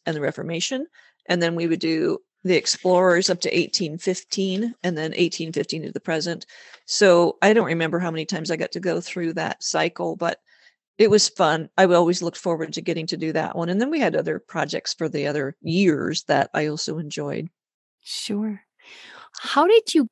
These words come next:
Speaker 2: get onto this? When this unit came up, how did you decide to make the project of bookmaking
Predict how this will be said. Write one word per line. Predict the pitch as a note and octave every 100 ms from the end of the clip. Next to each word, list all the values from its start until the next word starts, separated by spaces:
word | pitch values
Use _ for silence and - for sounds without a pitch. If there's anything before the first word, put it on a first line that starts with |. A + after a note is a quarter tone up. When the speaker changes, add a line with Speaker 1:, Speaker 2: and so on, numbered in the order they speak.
| -
Speaker 2:
get | G#3 -
onto | F3+ F#3 F#3 - F3+ E3
this? | E3 D#3+ - -
When | G3 G#3+
this | D#4 -
unit | A3+ A#3 G#3+ G#3+
came | G3+ F3+
up, | E3+ G3 _
how | - - D4
did | G4+ F#4+
you | C#4
decide | A#3 - F3+ F#3 -
to |
make | F#3+ E3+ E3+
the | -
project | - F3+ F#3 E3+ F3 F#3+
of | E3
bookmaking | F3+ F3 - E3+ D#3+ D#3+ D3+ D#3 F3